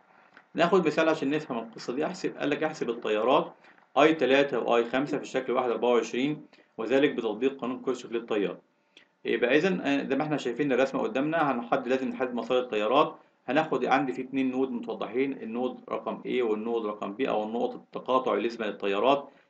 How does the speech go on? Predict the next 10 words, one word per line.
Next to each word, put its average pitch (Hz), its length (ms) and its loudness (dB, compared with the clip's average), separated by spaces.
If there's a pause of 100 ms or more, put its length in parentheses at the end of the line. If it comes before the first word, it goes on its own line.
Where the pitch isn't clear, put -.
(100)
لازم 127 320 2
هنا 131 80 2
نطبق - 540 -2
قانون 120 200 -6
كيرشوف 117 280 -8
للتيار 113 400 2
في - 160 -6
نقطة 127 380 -2
تقاطع 120 260 0
التيارات، 98 480 -2